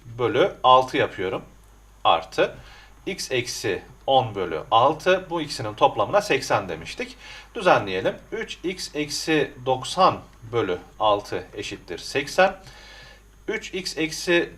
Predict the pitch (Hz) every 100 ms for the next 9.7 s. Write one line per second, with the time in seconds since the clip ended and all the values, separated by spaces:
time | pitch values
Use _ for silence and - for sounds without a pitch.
0 | 127 147 - - 139 104 - - 131 156
1 | 151 147 147 - - - - 135 131 -
2 | 87 - 143 147 - 175 185 - - -
3 | - - - - 202 - 147 139 - 151
4 | 120 - 165 185 - - - - - 147
5 | - - - 147 123 101 104 98 - 160
6 | 175 - - - 117 113 - 147 - 120
7 | 113 101 87 - 175 151 - 139 - 117
8 | 123 113 135 95 87 156 185 - - -
9 | - 165 - 123 104 135 156